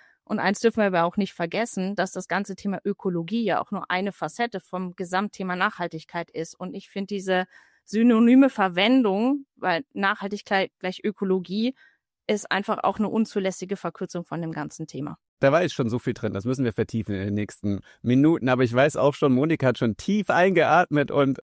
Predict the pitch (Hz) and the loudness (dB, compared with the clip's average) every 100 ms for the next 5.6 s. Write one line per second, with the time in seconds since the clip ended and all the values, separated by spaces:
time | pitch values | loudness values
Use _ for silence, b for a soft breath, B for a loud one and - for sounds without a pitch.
0 | - 147 165 151 - 135 135 135 127 123 | -2 0 2 2 2 2 4 4 2 2
1 | 139 135 120 - 143 - 123 110 104 107 | 0 0 -2 0 -2 -2 -4 0 0 0
2 | - 135 139 123 104 101 107 131 - 139 | -2 -2 0 0 0 -2 -4 -4 -4 -4
3 | 143 151 170 185 - B B - 120 131 | -2 -2 -2 -2 -4 B B 0 0 2
4 | 151 - 127 120 135 - 147 127 98 98 | 0 0 -4 0 -2 0 0 0 -2 -4
5 | - 95 90 87 80 - | -6 -6 -4 -4 -6 -8